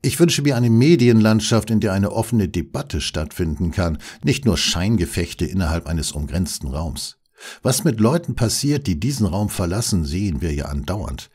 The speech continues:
Jemand sagt im Fernsehen ein paar Dinge, die sich mit der Einschätzung vieler anderer Experten, aber auch vieler normaler Bürger decken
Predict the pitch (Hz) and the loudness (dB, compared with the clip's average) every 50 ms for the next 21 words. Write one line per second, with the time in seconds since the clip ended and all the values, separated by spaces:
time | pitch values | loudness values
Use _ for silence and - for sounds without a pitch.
0 | _ - - - _ - 90 95 95 90 73 71 90 98 117 113 - 90 85 82 | _ -20 -20 -16 _ 0 0 2 2 0 0 0 0 0 0 -2 -2 -4 -4 -4
1 | - - 92 104 120 123 107 104 113 107 90 69 76 76 - - 82 80 65 64 | -2 -2 -2 0 0 0 2 4 2 2 2 0 -2 -4 -4 -4 -4 -4 -2 0
2 | 107 123 139 135 127 120 - 80 82 80 69 - 76 71 - - 67 64 - 73 | 2 2 4 4 4 2 2 0 -2 -4 -4 -4 -8 -8 -8 -8 -10 -8 -8 -8
3 | - - 90 92 87 - - 82 - - 80 71 - - 85 73 67 - - 92 | -6 -4 -4 -4 -2 -4 -6 -6 -4 -4 -6 -6 -6 -6 -6 -6 -4 -4 -2 0
4 | 104 90 78 82 71 - - 76 - - - - - - 90 104 113 113 - 101 | 0 0 0 -2 -4 -6 -8 -8 -6 -8 -8 -6 -4 -4 -2 -2 -2 0 0 0
5 | 90 78 65 60 60 65 67 - - 80 78 78 73 69 65 69 71 80 92 92 | 0 0 -2 -4 -6 -8 -8 -10 -8 -6 -4 -4 -4 -4 -4 -4 -4 -4 -2 -4
6 | 82 71 69 76 69 65 65 64 64 98 101 - - 98 90 | -4 -4 -4 -6 -6 -4 -6 -6 -4 -6 -6 -2 -2 -4 -4